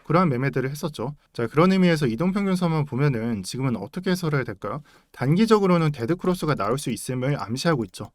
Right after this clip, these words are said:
그러면은 단기적인 조정장은 올 수도 있음을 생각을 해놓으셔야 돼요. 다만 지금 장만 정리를 해놓고 보자면은 그냥 정배를 그냥 그대로 가져가고 있는 거예요.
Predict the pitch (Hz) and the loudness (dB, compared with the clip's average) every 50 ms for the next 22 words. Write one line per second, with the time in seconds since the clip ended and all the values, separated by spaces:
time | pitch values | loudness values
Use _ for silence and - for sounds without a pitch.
0 | _ _ _ _ - 156 175 175 165 151 160 156 143 147 - 135 143 190 190 196 | _ _ _ _ 2 2 4 4 4 4 2 2 0 -2 -2 -2 -2 0 2 2
1 | 190 185 151 - - 123 165 185 190 180 175 147 123 131 139 131 117 101 - - | 2 2 0 -2 -2 0 2 2 2 2 2 0 0 0 -2 -2 -2 -4 -6 -12
2 | _ _ _ - - 120 143 147 - - 190 185 180 - 170 156 156 151 185 196 | _ _ _ -4 -2 -2 -2 -2 -2 0 2 2 2 2 0 0 0 0 -2 -2
3 | 196 190 180 160 151 170 208 214 208 185 - 151 120 107 110 101 - - _ - | 0 0 0 0 0 -2 -2 -2 -4 -2 -2 -2 -2 -2 -4 -10 -12 -14 _ -6
4 | 123 127 143 131 104 107 - _ _ _ _ _ - - 143 190 226 226 220 202 | -2 0 0 0 -2 -4 -12 _ _ _ _ _ -2 2 4 6 6 6 4 4
5 | 190 175 160 151 - 120 113 117 120 127 139 175 185 185 185 135 123 - 131 135 | 4 2 2 2 0 -2 -4 -2 -2 -2 -2 0 -2 -2 -2 -6 -8 -6 -2 0
6 | 147 147 131 107 101 101 110 110 104 98 - - _ _ _ - 139 143 - - | 2 2 2 0 -4 -6 -8 -10 -10 -12 -16 -18 _ _ _ -6 -6 -6 -4 -4
7 | 131 160 202 180 151 147 131 131 123 117 - - - 175 185 165 147 - - 139 | -2 0 0 0 0 0 -4 -4 -4 -6 -10 -4 0 0 0 0 -2 -6 -10 -6
8 | 135 151 147 139 107 95 107 127 143 135 113 101 110 127 | -4 -4 -4 -4 -4 -6 -4 -4 -4 -4 -4 -6 -8 -12